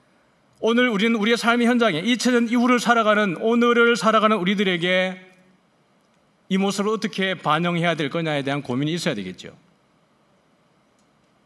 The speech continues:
오늘 우리는 두 증인처럼 살아가고 있는가?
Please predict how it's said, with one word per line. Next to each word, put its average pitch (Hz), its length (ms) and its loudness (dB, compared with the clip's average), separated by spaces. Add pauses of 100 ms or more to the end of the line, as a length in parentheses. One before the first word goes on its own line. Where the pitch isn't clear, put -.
(680)
오늘 180 200 0
우리는 185 220 -2
두 185 140 -4
증인처럼 175 440 -2
살아가고 180 320 -2
있는가? 151 340 -8